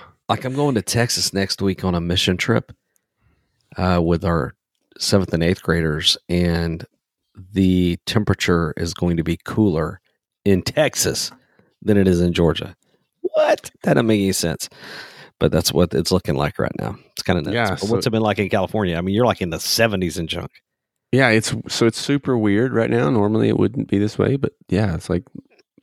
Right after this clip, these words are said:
Speaker 2: in the seventies. Tomorrow, actually, I'm looking right here.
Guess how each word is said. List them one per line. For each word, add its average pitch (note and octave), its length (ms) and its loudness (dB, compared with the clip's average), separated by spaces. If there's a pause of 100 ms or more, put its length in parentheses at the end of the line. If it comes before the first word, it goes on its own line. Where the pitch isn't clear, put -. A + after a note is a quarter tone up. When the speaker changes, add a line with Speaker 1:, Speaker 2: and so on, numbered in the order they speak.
(120)
Speaker 2:
in F#2+ 140 0
the G2+ 60 0
seventies. G2 600 0
Tomorrow, F#2 480 2
actually, F2 680 0
I'm F2+ 100 -4
looking E2+ 260 -2
right E2 160 -2
here. D#2+ 340 0